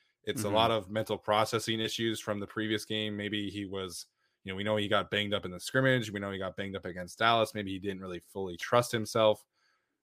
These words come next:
Speaker 1: But this team needs Kenneth Murray to get right. And I think that really is kind of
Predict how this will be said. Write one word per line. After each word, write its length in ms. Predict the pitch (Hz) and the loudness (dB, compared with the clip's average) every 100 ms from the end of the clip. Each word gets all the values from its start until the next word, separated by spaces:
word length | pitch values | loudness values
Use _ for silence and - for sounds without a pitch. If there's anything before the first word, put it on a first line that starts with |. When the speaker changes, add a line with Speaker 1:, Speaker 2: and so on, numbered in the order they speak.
| _ - | _ -6
Speaker 1:
But 400 | 95 92 90 90 _ - | -2 -2 -2 -4 _ -2
this 180 | 123 | 0
team 220 | - 151 139 | 4 4 6
needs 180 | 135 - | 2 4
Kenneth 240 | 123 113 | 4 4
Murray 120 | 113 | 0
to 80 | 104 | 0
get 140 | 101 90 | -2 -4
right. 340 | 98 95 87 | -4 -6 -6
And 100 | 95 | -8
I 80 | 92 | -10
think 280 | 98 92 - | -8 -10 -6
that 300 | 92 92 - _ | -4 -4 -6 _
really 260 | 101 95 92 | -8 -6 -8
is 120 | - | -8
kind 220 | 98 95 | -6 -4
of 220 | 90 85 | -6 -8